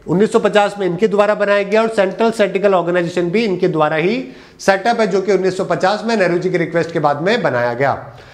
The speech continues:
इनको दोस्तों पद्म विभूषण से भी सिक्सटी एट के अंदर सम्मानित है, जो कि किया गया। India के first planning commission के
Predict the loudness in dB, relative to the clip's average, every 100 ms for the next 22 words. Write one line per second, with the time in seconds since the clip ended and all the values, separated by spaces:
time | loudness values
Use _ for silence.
0 | -12 -2 0 2 2 0 0 0 0 0
1 | 0 0 0 0 -2 0 0 0 -2 -2
2 | 0 0 2 0 0 0 0 2 2 2
3 | 0 0 -4 -4 -2 0 2 2 0 -2
4 | -6 -20 -8 0 2 2 0 2 2 2
5 | 0 0 0 0 0 0 0 0 2 2
6 | 2 -2 -6